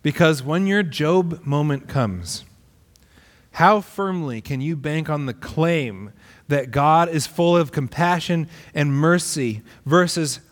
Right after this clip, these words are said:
having profoundly experienced his compassion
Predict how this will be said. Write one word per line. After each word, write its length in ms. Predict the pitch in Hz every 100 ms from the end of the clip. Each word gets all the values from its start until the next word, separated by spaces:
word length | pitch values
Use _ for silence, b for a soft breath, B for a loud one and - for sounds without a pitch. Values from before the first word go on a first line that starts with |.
| _ _ _ _ -
having 340 | - 175 175 170
profoundly 920 | - 170 - 202 185 208 208 190 202
experienced 1400 | 170 - - - - 220 254 233 170 143 123 127 - - B B
his 180 | 170 160
compassion 800 | 180 160 151 156 151 - 151